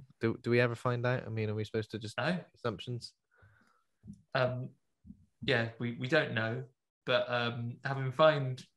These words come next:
Speaker 2: found the, the murdered Voodoo, <laughs> poor Voodoo, rigid,
Speaker 1: <laughs>
Speaker 2: obviously was
Speaker 1: Properly
Speaker 2: surprised by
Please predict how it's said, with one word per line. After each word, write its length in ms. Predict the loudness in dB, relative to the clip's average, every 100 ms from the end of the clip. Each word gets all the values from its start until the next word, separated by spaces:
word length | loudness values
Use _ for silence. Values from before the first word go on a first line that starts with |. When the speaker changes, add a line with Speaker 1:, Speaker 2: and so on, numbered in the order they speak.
| _
Speaker 2:
found 340 | 2 2 0 -4
the, 200 | -6 -6 -6
the 80 | -6
murdered 420 | 0 2 2 -2
Voodoo, 480 | -4 -6 -4 -4 -4 -10 _ _ _ _ _ -6
<laughs> 340 | -4 -8 -12
poor 280 | 6 8 8
Voodoo, 520 | 8 4 4 2 -2 2
rigid, 560 | 4 4 4 4 4 -4 -8 -10 -10 -16 _ _ -20 -20 _ _ _ _ _ _ -2
Speaker 1:
<laughs> 0 |
Speaker 2:
obviously 680 | 2 8 12 12 12 8 10
was 160 | 12 12
Speaker 1:
Properly 220 | 12 12 12 12 12
Speaker 2:
surprised 40 |
by 80 | 12